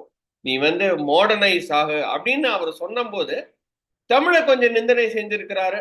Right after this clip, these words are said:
ஆஹ், அதுல மாற்று கருத்து கிடையாது. அப்படி அதை விட்டுட்டு வெளியே வரும்போது, "நீ நல்லா படி, படிச்சு மேலுக்கு வந்துடு,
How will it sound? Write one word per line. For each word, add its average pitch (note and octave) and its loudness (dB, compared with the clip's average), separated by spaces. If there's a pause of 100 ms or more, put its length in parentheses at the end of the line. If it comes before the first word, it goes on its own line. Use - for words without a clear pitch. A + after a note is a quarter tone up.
(100)
ஆஹ், D#3+ -2
அதுல D#3+ -2
மாற்று E3+ -6
கருத்து D3+ -8
கிடையாது. B2+ 0
அப்படி C#3 -4
அதை B2+ -2
விட்டுட்டு F#3+ -4
வெளியே F3+ 4
வரும்போது, E3+ -2
"நீ F3+ -6
நல்லா F#3 -2
படி, G3 -6 (120)
படிச்சு G3+ -8
மேலுக்கு F#3 -10
வந்துடு, F#3+ -4